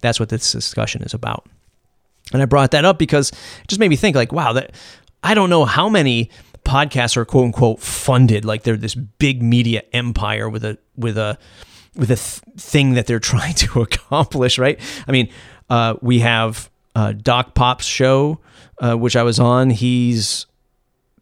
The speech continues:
paid, well, he's a, a W P Engine employee. He runs Torque Mag,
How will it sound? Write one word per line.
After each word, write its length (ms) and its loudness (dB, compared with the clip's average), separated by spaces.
paid, 460 0
well, 140 -4
he's 160 0
a, 220 0
a 180 -2
W 240 0
P 140 2
Engine 220 2
employee. 460 2
He 80 4
runs 220 0
Torque 360 -2
Mag, 440 -2